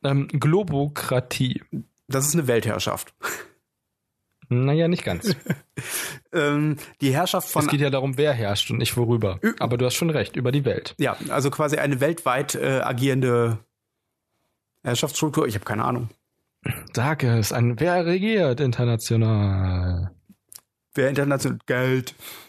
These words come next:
Speaker 1: Zum Beispiel uno, W T O oder noch zu schaffende internationale Organisationen.
Speaker 2: Ah.
Speaker 1: Ach, jetzt hab ich's verraten.
Speaker 2: Okay.
Speaker 1: Okay, den Punkt kriegst du.
Speaker 2: Hm,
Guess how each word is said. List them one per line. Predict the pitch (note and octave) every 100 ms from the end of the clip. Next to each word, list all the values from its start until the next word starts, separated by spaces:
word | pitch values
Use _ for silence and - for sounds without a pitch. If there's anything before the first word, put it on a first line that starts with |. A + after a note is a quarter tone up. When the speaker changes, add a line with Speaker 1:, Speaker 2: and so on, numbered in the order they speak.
| _ _ _ _ -
Speaker 1:
Zum | B2+
Beispiel | B2+ B2 C#3
uno, | D#3+ E3 E3+ C3+
W | B2+
T | - C3
O | B2 A2+ -
oder | A2+ G#2+
noch | A#2+ -
zu | B2
schaffende | - F3 - C3
internationale | - B2+ B2 A#2 C3 A#2+ A#2+ B2
Organisationen. | B2 A#2+ A#2 A#2+ - C3+ G2 G#2
Speaker 2:
Ah. | G#2 F#2
Speaker 1:
Ach, |
jetzt | G2 -
hab |
ich's | F#2+ -
verraten. | F#2+ F#2 G#2+ G2
Speaker 2:
Okay. | A#2 - A2+
Speaker 1:
Okay, | F3+ C3+
den | B2
Punkt | A#2+ A2
kriegst | - G#2+ -
du. | G#2+ - _
Speaker 2:
Hm, | B2